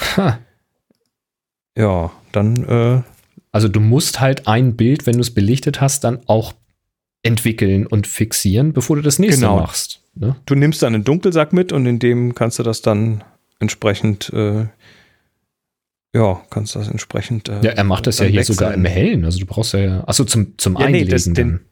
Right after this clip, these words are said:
Speaker 1: ja.
Speaker 2: das Bild muss ja, den, das Fotopapier muss ja irgendwie einlegen.
Speaker 1: Das kannst du auch im Hellen
Speaker 2: Äh,
Speaker 1: machen, dann ist das auch mit der Entwicklung nicht so kritisch.
Speaker 2: <laughs>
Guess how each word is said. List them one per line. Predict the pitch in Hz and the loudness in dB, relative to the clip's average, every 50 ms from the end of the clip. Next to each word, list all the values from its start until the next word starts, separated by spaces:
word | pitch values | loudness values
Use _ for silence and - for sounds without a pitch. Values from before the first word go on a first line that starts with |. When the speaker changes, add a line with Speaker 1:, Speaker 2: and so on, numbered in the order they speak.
| _ _ | _ _
Speaker 1:
ja. | - 90 85 | -4 -2 0
Speaker 2:
das | 85 92 - | 0 0 0
Bild | - - 143 151 151 - | 2 0 0 0 2 0
muss | 127 120 - | 0 0 0
ja, | - 110 110 | 0 0 0
den, | 104 113 110 104 - 117 113 | 0 0 -2 -2 -4 -8 -8
das | 117 113 107 | -8 -8 -8
Fotopapier | - - - 135 127 - 120 - 117 117 - - 113 | -10 -10 -10 -8 -8 -8 -8 -8 -8 -6 -6 -6 -4
muss | 104 107 110 - | -4 -6 -6 -8
ja | - - | -10 -10
irgendwie | - 107 113 - | -10 -12 -12 -12
einlegen. | - 87 92 92 95 95 95 101 98 95 92 95 92 95 - - - - | -14 -14 -14 -14 -14 -14 -14 -14 -14 -14 -14 -14 -16 -16 -18 -18 -18 -4
Speaker 1:
Das | 95 104 - | -2 -2 0
kannst | - - 135 143 - | 0 0 0 2 2
du | 175 | 2
auch | 127 - | 2 2
im | 107 95 | 2 2
Hellen | 95 98 107 127 | 4 4 4 4
Speaker 2:
Äh, | 135 120 | 4 4
Speaker 1:
machen, | 107 107 110 - - 107 101 98 | 4 4 2 2 2 2 2 2
dann | 92 90 90 90 92 110 | 4 2 2 2 0 0
ist | 113 - - - | -2 -4 -4 -4
das | - 87 - - | -4 -4 -2 -4
auch | - - | -2 0
mit | - 98 - | 0 0 0
der | - | 0
Entwicklung | - 92 90 - 98 - - 92 85 - | 0 0 0 0 -2 0 0 -2 0 0
nicht | 104 101 | -2 -2
so | - - | -2 -4
kritisch. | 90 - - 92 - - - - - - - - | -4 -4 -4 -4 -4 -4 -6 -6 -6 -8 -12 -16
Speaker 2:
<laughs> | - | -20